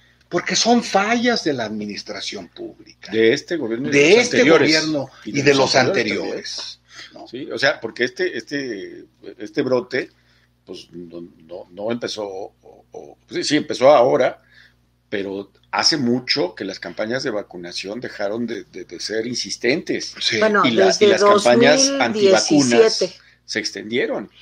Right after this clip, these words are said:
Speaker 3: Yo, yo
Speaker 2: Alguien
Speaker 3: ayer
Speaker 2: debía
Speaker 3: me
Speaker 2: haber salido y decirle, "¿Saben qué? No hay evidencia científica de los antivacunas".
Speaker 1: Sí.
Speaker 3: Yo ayer me puse a investigar lo del sarampión y realmente los datos son terribles porque dicen que en dos mil veinte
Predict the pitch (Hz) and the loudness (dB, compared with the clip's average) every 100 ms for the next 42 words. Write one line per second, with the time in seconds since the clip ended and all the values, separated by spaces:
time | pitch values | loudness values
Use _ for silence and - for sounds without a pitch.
0 | - - 262 233 330 349 330 127 135 - | -8 4 4 6 6 6 4 4 4 4
1 | - 156 131 117 127 151 107 117 113 120 | 0 -2 -2 -4 -6 -8 -10 -10 -10 -10
2 | - 104 127 - 110 113 107 101 120 156 | -6 -6 -6 -8 -10 -10 -12 -8 -4 -4
3 | 113 110 120 135 117 - - - _ 135 | -4 -10 -10 -12 -14 -18 -20 -20 _ -8
4 | 139 120 98 - 98 87 85 - 156 269 | -6 -8 -12 -16 -18 -20 -20 -12 -10 -10
5 | 254 - - 220 220 - - 262 294 311 | -10 -12 -12 -12 -14 -18 -2 0 4 2
6 | 294 269 - 220 - 226 185 170 147 - | 2 0 2 2 2 2 2 -2 -6 -4
7 | 165 170 190 185 156 - 151 151 151 180 | -4 -2 0 0 -2 -6 -6 -6 -6 -6
8 | 175 247 _ _ _ _ _ _ 175 175 | -6 -6 _ _ _ _ _ _ -8 -6
9 | 170 190 233 247 240 233 170 160 170 - | -2 0 0 0 -2 -2 -2 -2 -6 -8
10 | - 170 165 175 170 208 202 170 - - | -8 -8 -6 -6 -4 -4 -2 -4 -4 -4
11 | 151 - 165 226 262 - 202 214 - 156 | -4 -6 -6 -4 -2 0 0 -2 -4 -6
12 | 156 156 - 196 202 196 175 165 185 | -4 -6 -6 -6 -4 -2 -4 -4 -6